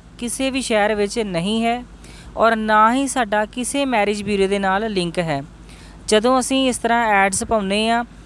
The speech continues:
ਇਹ ਸਿਰਫ ਉਹਨਾਂ ਲੋਕਾਂ ਵਾਸਤੇ ਹੈ ਜਿਹੜੇ ਪਰਿਵਾਰ ਦੇ ਵਿੱਚ ਸ਼ਾਮਿਲ ਨੇ ਤੇ ਇੱਕ ਪਰਿਵਾਰ ਦਾ ਜਿਹੜੇ ਮੈਂਬਰ ਨੇ, ਦੂਸਰੇ ਪਰਿਵਾਰ ਨੂੰ ਜਿਹਦੇ ਨਾਲ ਉਹਨਾਂ ਦਾ ਬਾਇਓਡਾਟਾ ਮੈਚ ਹੋ ਰਿਹਾ ਹੈ, ਉਹਨਾਂ ਨੂੰ ਉਹ ਕੰਟੈਕਟ ਕਰ ਸਕਦੇ ਨੇ। ਔਰ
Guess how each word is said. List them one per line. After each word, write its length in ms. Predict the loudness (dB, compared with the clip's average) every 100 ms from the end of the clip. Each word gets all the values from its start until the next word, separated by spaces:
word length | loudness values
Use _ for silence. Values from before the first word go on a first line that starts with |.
| -20 -20 -12 -4
ਇਹ 140 | -2
ਸਿਰਫ 280 | 0 -2 0
ਉਹਨਾਂ 280 | 2 4 4
ਲੋਕਾਂ 280 | 4 4 4
ਵਾਸਤੇ 440 | 4 2 0 0
ਹੈ 80 | 0
ਜਿਹੜੇ 280 | 0 0 0
ਪਰਿਵਾਰ 500 | 0 0 4 6 4
ਦੇ 140 | 2 -2
ਵਿੱਚ 180 | -2 -4
ਸ਼ਾਮਿਲ 440 | -2 -2 0 -2
ਨੇ 180 | -4 -6 -12 -20 -20 -20 -6
ਤੇ 120 | -2 -2 -2
ਇੱਕ 240 | -2 0
ਪਰਿਵਾਰ 480 | 2 4 6 4 2
ਦਾ 300 | 2 4 2
ਜਿਹੜੇ 260 | 0 -2 -2
ਮੈਂਬਰ 380 | -2 0 0
ਨੇ, 140 | 0 -2
ਦੂਸਰੇ 380 | -2 -4 -2 -2
ਪਰਿਵਾਰ 460 | 0 4 4 4
ਨੂੰ 280 | 2 -2 -4 -6 -16 -20 -20 -18 -12
ਜਿਹਦੇ 380 | -4 0 2 4
ਨਾਲ 220 | 4 4
ਉਹਨਾਂ 220 | 2 2
ਦਾ 100 | 2
ਬਾਇਓਡਾਟਾ 500 | 4 4 4 2 2
ਮੈਚ 320 | 2 2 0
ਹੋ 200 | -2 0
ਰਿਹਾ 240 | 0 2 0
ਹੈ, 160 | 0 -4
ਉਹਨਾਂ 420 | -4 -2 0 0
ਨੂੰ 160 | 0
ਉਹ 80 | -2
ਕੰਟੈਕਟ 440 | -2 -2 -2 -2 -2
ਕਰ 180 | -2 0
ਸਕਦੇ 380 | -2 0 0
ਨੇ। 180 | 0 -2 -6 -16 -20 -20 -20 -20 -14 2
ਔਰ 200 | 4